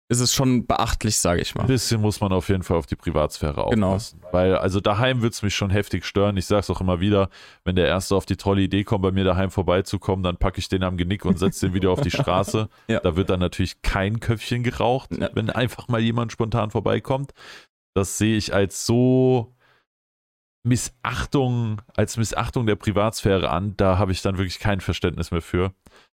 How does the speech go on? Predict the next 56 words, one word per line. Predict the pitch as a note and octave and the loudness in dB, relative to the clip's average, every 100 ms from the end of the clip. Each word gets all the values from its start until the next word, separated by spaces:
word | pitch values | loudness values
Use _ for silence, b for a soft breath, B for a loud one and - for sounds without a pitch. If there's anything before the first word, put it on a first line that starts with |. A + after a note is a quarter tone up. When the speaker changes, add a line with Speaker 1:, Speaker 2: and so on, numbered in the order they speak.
| _ | _
Speaker 2:
Äh, | - F#2 F2+ - - | 0 2 2 -2 0
die | C#3 | 2
Leute, | C3+ A#2+ - A2+ | 4 4 2 -2
mit | G2 | 0
denen | G#2+ | -2
ich | A2+ - | 0 -2
ab | - | -2
und | G2+ | -4
zu | - | -4
schreibe | F#2+ - F2 C#3 | -6 -2 0 0
oder | B2 F2+ | 2 2
häufiger | G2 B2+ C3 A2+ | 0 0 0 0
schreibe | A2 G#2+ G#2+ | 0 -2 0
auf | A#2+ | 2
Speaker 1:
Mhm. | C#3 | 2
Speaker 2:
Insta, | E3+ - G2 | 0 -2 -2
könnte | G#2+ G2+ | -4 -4
ich | |
mir | G2+ | -4
auch | F#2 | -2
vorstellen, | G2+ G2 G2+ F#2+ | 0 0 -2 0
die | |
irgendwann | F2 F#2 F#2 | 0 0 -2
mal | E2 | -2
ins | E2+ | -4
Studio | - B2 A#2 | -4 0 0
einzuladen. | E2+ - F#2+ F#2+ G2 | -2 -2 0 0 0
Waren | F#2 G2 | 0 0
ja | |
jetzt | G2 | 0
auch | - | -2
schon | - F2+ | -4 -2
ein | |
paar | G2 F2+ | 0 2
Leute | F2 E2+ | 2 0
da. | D#2+ G#2+ B2 _ B B B _ _ _ - | -2 -2 -4 _ B B B _ _ _ 0
Ähm, | F#2+ F2+ F2 - _ | 2 2 -2 -8 _
insofern | F2+ F2 - G2 G2 | -2 -2 -2 -2 0
man | G2 | 0
das | G2 - | 0 0
mit | F#2+ | -6
Corona | - F2+ F#2+ G2 | -2 0 2 2
halt | F#2+ F2 | 2 0
vereinbaren | - - G#2 A2 G#2+ G2 | -2 -2 -2 0 -2 -2
kann, | A2 G2 | -2 0
Speaker 1:
Ja. | G2 G#2+ | 0 0
Speaker 2:
ne? | B2 C#3 - _ | -2 -10 -20 _
Aber | F2+ F#2 | 0 0
es | F2+ | 0
wird | G2+ G2 | -2 0
ja | F#2+ | 0
wieder | F2+ F2 | 2 0
ein | |
bisschen | E2+ - E2 | -2 -4 -2
lockerer | G2+ - F#2 F#2 | -2 -2 -2 -2
gerade. | - F2+ F#2 F#2+ | 0 0 2 0